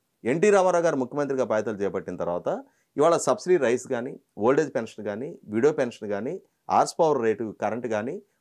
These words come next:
మహిళలకు ఆస్తి హక్కు కానీ, ఇట్లాంటివన్నీ ఎన్టీ రామారావు గారు మొదలుపెట్టారు. ఆ రోజు ఆయన ముప్పై రూపాయలతో మొదలుపెట్టింది, ఇవాళ మూడు వేల రూపాయలకి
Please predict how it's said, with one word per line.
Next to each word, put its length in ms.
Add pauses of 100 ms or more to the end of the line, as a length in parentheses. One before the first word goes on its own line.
(120)
మహిళలకు 400
ఆస్తి 260
హక్కు 180
కానీ, 320 (280)
ఇట్లాంటివన్నీ 600
ఎన్టీ 200
రామారావు 300
గారు 100
మొదలుపెట్టారు. 540 (400)
ఆ 100
రోజు 160
ఆయన 120
ముప్పై 260
రూపాయలతో 360
మొదలుపెట్టింది, 560
ఇవాళ 160
మూడు 220
వేల 100
రూపాయలకి 640